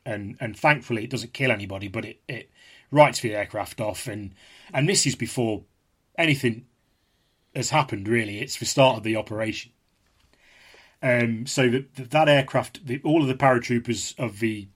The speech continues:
of the five hundred and thirteenth Parachute Infantry Regiment have to jump off that aircraft like little lemmings and jump onto another one,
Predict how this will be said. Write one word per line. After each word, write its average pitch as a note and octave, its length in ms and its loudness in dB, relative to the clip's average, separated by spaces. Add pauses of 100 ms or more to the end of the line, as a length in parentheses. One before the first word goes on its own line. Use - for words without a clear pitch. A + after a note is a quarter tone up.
(140)
of A2 220 -8
the G#2+ 260 -6
five A#2 580 0
hundred A2 220 -8
and G2+ 100 -14
thirteenth G#2 520 -8
Parachute A2 340 -4
Infantry B2+ 380 -4
Regiment A#2+ 320 -4
have - 180 -12
to A2+ 180 -8 (500)
jump C#3 220 2
off C3 180 2
that B2 140 -2
aircraft A#2 380 -2
like A#2 160 -4
little A2+ 180 -6
lemmings B2 400 2
and G#2+ 100 -8
jump B2 220 0
onto A2+ 260 0
another A#2+ 200 2
one, A#2 300 -2